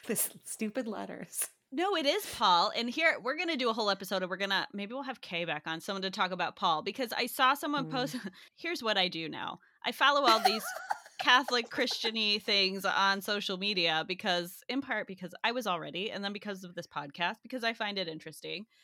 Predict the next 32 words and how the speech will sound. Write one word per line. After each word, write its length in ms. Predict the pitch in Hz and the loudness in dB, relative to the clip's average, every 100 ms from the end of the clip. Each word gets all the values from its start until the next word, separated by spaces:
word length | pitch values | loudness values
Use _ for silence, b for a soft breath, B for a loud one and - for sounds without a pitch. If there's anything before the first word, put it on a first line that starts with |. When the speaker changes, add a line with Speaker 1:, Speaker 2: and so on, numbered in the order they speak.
| b b | b b
Speaker 2:
And 80 | 220 | 0
I 80 | 226 | 0
don't 140 | 220 | 2
know 80 | 190 | -2
where 180 | 170 160 | -2 -2
I 80 | 160 | -4
stand 300 | - 160 156 | -4 -6 -6
on 80 | |
Christianity 520 | 151 170 - 160 160 156 | -8 -10 -6 -6 -6 -6
in 80 | |
general, 300 | 165 165 160 | -4 -4 -4
but 140 | 151 156 | -8 -8
I 160 | 156 - - | -8 -12 -8
accept 380 | 185 - 170 - | -8 -2 -4 -4
that 120 | 156 | -8
it 120 | 151 - | -8 -6
interests 420 | 214 - - - | -6 -6 -14 -14
me. 300 | 151 - 202 _ _ | -12 -12 -12 _ _
Um, 420 | - 214 196 185 - _ | 0 4 6 4 -6 _
I 80 | 453 | 0
didn't 160 | 587 370 | 2 2
realize 340 | 254 202 170 | 0 0 0
this 180 | 185 165 | -4 -8
stuff. 300 | - 160 190 | -6 -6 -6
Did 160 | 370 330 | -6 -4
you? 260 | 349 339 339 _ _ _ _ - | -6 -8 -12 _ _ _ _ -10
Paul 420 | - 320 359 440 480 466 _ _ - | -2 2 4 2 -2 -10 _ _ -16
claimed 720 | - 254 262 254 262 254 - _ - | -8 -4 -2 -2 -4 -6 -12 _ -10
to 180 | 240 | -6
have 180 | 220 214 | -2 -2
met 220 | 214 202 | -2 -4
Jesus, 560 | 160 165 143 - 185 - | -4 -10 -8 -10 -10 -14